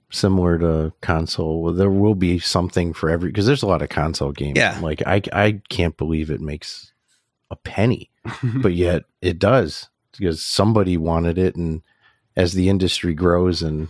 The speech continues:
Speaker 1: you know, you can appease those millions of masses, that's when I think you'll start seeing more specific genres.
Speaker 3: Yeah, and kinda to your point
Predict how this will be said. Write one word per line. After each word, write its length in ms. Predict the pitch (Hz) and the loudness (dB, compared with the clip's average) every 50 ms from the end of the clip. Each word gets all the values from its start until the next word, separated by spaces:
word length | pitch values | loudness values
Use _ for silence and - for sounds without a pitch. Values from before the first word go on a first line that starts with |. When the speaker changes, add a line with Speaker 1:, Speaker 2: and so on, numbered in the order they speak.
| - _ _ | -10 _ _
Speaker 1:
you 120 | - 92 82 | -2 0 0
know, 80 | 82 | 2
you 180 | 80 80 85 82 | 2 2 0 0
can 160 | - 90 80 | 0 0 0
appease 480 | 73 69 - - 92 90 85 82 82 - | 0 -2 -2 0 2 2 2 2 0 0
those 260 | 73 73 76 76 - | 0 0 0 0 0
millions 460 | 85 80 82 85 80 80 78 76 78 | 0 2 2 4 4 2 0 0 -2
of 140 | 78 71 - | -4 -4 -4
masses, 500 | 69 76 80 78 - - - 73 - 101 | -4 -2 -2 -2 -4 -4 -6 -8 -6 -4
that's 280 | - 82 80 - - - | -2 -2 -2 -2 -4 -4
when 120 | 82 76 | -2 -2
I 80 | 78 78 | -2 -2
think 240 | - - 80 71 - | -2 -4 -6 -4 -2
you'll 140 | 78 87 | -2 -2
start 320 | - - - 78 78 80 - | -2 -2 0 0 0 0 0
seeing 400 | - - 82 80 78 76 76 - _ _ _ _ _ _ _ _ _ _ _ | 0 0 0 0 0 -2 -4 -6 _ _ _ _ _ _ _ _ _ _ _
more 180 | - 80 78 71 | 0 0 0 0
specific 600 | - - - - - - - 82 - - 78 78 | -2 -4 -2 -2 0 2 2 0 0 -2 -4 -2
genres. 520 | - 80 69 78 76 76 78 78 78 - _ _ _ _ _ _ - | 0 0 0 0 0 -2 -4 -4 -6 -10 _ _ _ _ _ _ -4
Speaker 3:
Yeah, 180 | 110 113 104 | -2 0 0
and 280 | 95 - 113 117 113 95 - _ _ _ _ - | 0 0 0 -2 -2 -2 -6 _ _ _ _ -2
kinda 240 | - 156 160 147 | 0 2 2 2
to 140 | 139 - 156 | 2 2 2
your 180 | 143 127 117 113 | 2 2 0 0
point 340 | - 123 123 120 117 - | 0 0 2 2 2 0